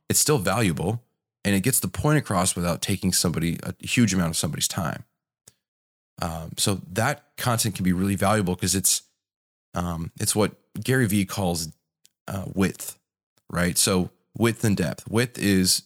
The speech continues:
making content for the masses to, to reach more people. Depth is this podcast. It's getting into the weeds and the details.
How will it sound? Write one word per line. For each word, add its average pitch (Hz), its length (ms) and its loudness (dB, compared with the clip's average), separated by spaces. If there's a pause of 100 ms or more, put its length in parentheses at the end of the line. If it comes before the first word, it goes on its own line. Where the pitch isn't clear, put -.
making 107 280 0
content 101 440 0
for - 80 -8
the 80 100 -6
masses 98 540 0
to, - 160 -2 (160)
to - 120 -2
reach 95 240 0
more 87 140 -2
people. 151 440 0 (840)
Depth 110 320 0
is 82 180 2 (680)
this 87 160 0
podcast. - 640 -2
It's - 160 0
getting 101 480 2
into 95 340 4
the 90 120 -4
weeds 92 440 2
and 90 160 -2
the 85 80 0
details. 82 800 -2